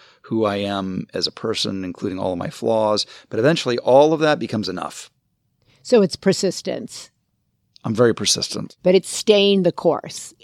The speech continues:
Speaker 2: At any point, did you feel like, "I wanna give up"?
Speaker 1: Oh, I'm not a good giver-upper.
Speaker 2: So persistence, mind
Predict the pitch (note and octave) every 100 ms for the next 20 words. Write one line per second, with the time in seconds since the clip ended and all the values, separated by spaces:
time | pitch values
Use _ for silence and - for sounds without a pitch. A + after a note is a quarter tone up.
0 | - F#3 G3+ G#3 - G#3 G3 E3 E3+ -
1 | F3 D#3+ D#3 D3+ D3+ D3+ D3 D#3 - _
2 | _ _ _ _ _ _ A2+ G#2+ G2+ F#2+
3 | G#2 G2+ G#2 G2+ F#2+ G#2 F#2+ G#2+ E2+ E2+
4 | F#2 F#2+ F2+ - - F#2 _ - G3 F3+
5 | E3 _ F#3 F3 A3+ G#3 - A3 G#3 -
6 | - _ _ _ _ F#3 F3 F3 F#3 G3
7 | -